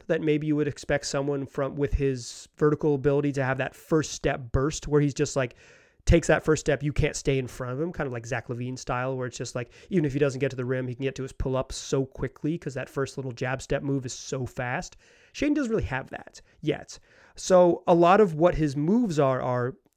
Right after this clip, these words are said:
get space and then attack, and attack into people's chests with physicality. I think he's done a lot better with that. And one of the ways he's done that is that he slows down well. You know what stars do? They decelerate. It's what made James Harden special. It's what made Luka Doncic special. It's, quite frankly, one of Dame's best skills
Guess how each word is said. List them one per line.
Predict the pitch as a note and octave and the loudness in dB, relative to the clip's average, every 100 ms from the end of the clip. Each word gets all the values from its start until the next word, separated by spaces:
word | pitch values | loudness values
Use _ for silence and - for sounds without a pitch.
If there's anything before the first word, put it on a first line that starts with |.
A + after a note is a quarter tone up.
| C#3 | 0
get | E3 E3+ - - | 4 4 2 -12
space | - A3 F#3 A#2+ - | 2 6 6 4 0
and | - C#3+ | -6 0
then | C#3 | 0
attack, | C3 - D#3 C#3 | 0 0 2 2
and | E3+ C#3+ | -2 -4
attack | - C#3 | -2 -2
into | D#3 D3+ | 0 0
people's | D#3 C#3+ - | 0 -2 -4
chests | C#3+ C3 | -4 -4
with | C3+ - | -8 -8
physicality. | C3 C3+ D#3+ C#3+ - - | -10 -4 -2 -2 -4 -10
I | |
think | D3+ D#3+ | -6 -4
he's | C#3+ | 0
done | D3 | 0
a | C#3 | 0
lot | C3 C3+ D#3 C3 | 0 0 -2 -4
better | C3 C#3+ F#3 | -2 0 0
with | G3+ | -2
that. | A3 B3 - _ _ - - | -2 -4 -6 _ _ -10 -2
And | E3 E3 | 2 6
one | A3 | 6
of | G#3 | 8
the | |
ways | F3+ F3 | 6 4
he's | E3 C3+ | 0 -2
done | A#2 F3 F#3 | 2 2 2
that | C#3 | 0
is | - | -4
that | A#2+ | -8
he | A#2+ | -8
slows | - D3+ E3+ D3+ | -4 -2 -2 -2
down | B2 C3 D#3 C3+ | -6 -4 -4 -6
well. | B2 - - | -8 -10 -8
You | E3 | 0
know | E3+ | 0
what | A3 | 0
stars | - G3 A3 F3+ | 0 0 2 0
do? | A3 A#3+ | -2 -2
They | F#3 C3 | -2 -2
decelerate. | E3 A3+ - F#3+ A#3+ F3+ C#3+ - - _ _ | -4 -6 -2 0 2 2 0 -6 -18 _ _
It's | - C#3+ | -8 -4
what | C#3+ | 0
made | D#3 | 0
James | D#3+ D#3+ D#3+ | 2 2 2
Harden | F3 F3+ | 0 0
special. | - F3+ E3+ D#3+ | -2 -2 -2 -4
It's | C3+ C3 | -4 -8
what | C3 | -6
made | B2+ | -4
Luka | C3 C3 | -4 -2
Doncic | E3+ F3+ E3+ | -2 -2 -4
special. | - E3 E3+ D#3 | -2 -2 0 -2
It's, | - | -4
quite | - F3 E3+ | 0 0 2
frankly, | D3+ D3 | -2 -2
one | C3+ | -4
of | B2 | -4
Dame's | C3+ C#3+ E3 | 0 0 0
best | D3 E3 - | -2 -2 -2
skills | F3 F3 F3+ | 0 2 0